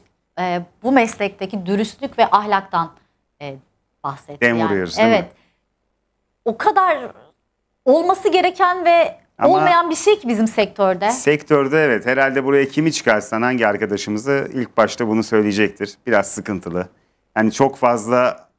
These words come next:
Speaker 2: e, arkadan iş çevriliyor diyeyim. En, yani en hafif tabirle. Biraz zor bir taraftayız ama güzel dostluklar, arkadaşlıklar var seninle benim gibi.
Speaker 1: Yıllardır.
Speaker 2: Birçok arkadaşımız da var. Sen, ben, Merih, Özgür Hoca, birçok daha sayabilirim.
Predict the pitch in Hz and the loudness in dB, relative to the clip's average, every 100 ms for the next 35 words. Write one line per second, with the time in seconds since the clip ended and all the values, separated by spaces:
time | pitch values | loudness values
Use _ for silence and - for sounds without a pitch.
0 | _ - 95 - 117 117 131 135 131 131 | _ -18 -10 -4 -2 -2 -2 -2 -2 -4
1 | - 139 117 113 110 98 95 87 _ _ | 0 0 0 0 0 0 -4 -10 _ _
2 | 110 98 - _ _ _ _ _ - 92 | -6 -6 -8 _ _ _ _ _ -6 -4
3 | 90 - 110 113 110 107 - 101 90 95 | -4 -6 -2 0 0 -4 0 0 0 -4
4 | 113 131 113 117 110 127 120 113 - 113 | -4 -4 -2 -2 0 -2 -2 -6 -8 -2
5 | 104 98 - 98 147 - 147 147 156 165 | -2 -2 -6 -8 -8 -10 -10 -6 -8 -10
6 | _ _ _ _ _ - 147 147 135 - | _ _ _ _ _ -10 0 2 2 -6
7 | _ _ - 131 - 135 139 131 123 127 | _ _ -6 -6 -6 -2 0 0 0 0
8 | 123 - - 120 104 95 - 107 107 104 | -2 -2 -2 0 0 -2 -4 -2 0 0
9 | 104 101 95 95 208 190 196 196 - 107 | 0 -2 -2 -2 -4 -2 -2 -2 0 2
10 | 107 104 104 104 107 101 87 87 87 - | 2 0 -4 -4 -4 -6 -4 -2 -4 -8
11 | _ _ - 117 101 98 92 95 98 95 | _ _ -2 0 0 0 -2 -2 -4 -4
12 | 90 107 92 95 101 92 90 87 107 113 | -2 -2 -2 0 -2 0 -2 -2 -2 -2
13 | - 107 104 104 104 101 85 | 2 0 0 -2 -2 -2 -6